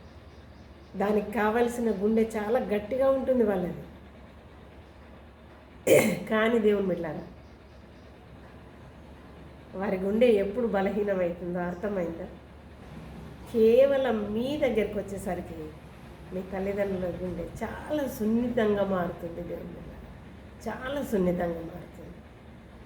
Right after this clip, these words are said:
అలాంటి సున్నితమైన సందర్భంలో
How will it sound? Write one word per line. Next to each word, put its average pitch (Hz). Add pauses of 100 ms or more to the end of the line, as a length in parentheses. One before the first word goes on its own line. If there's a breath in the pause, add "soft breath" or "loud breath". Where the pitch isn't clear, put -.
(960)
అలాంటి 233
సున్నితమైన 233 (880)
సందర్భంలో 190